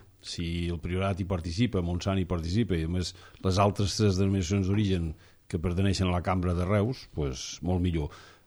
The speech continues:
Em dóna la impressió de que ho han organitzat bastant bé,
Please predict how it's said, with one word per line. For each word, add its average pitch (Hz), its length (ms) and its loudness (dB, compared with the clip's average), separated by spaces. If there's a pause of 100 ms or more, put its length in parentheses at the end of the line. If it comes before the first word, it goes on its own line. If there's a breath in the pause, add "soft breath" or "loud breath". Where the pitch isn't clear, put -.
Em 107 180 4
dóna 117 280 6
la 120 40 6
impressió 110 640 6
de 113 160 4
que 113 440 4
ho 110 120 6
han 104 160 4
organitzat 92 520 2
bastant 87 380 0
bé, 113 240 4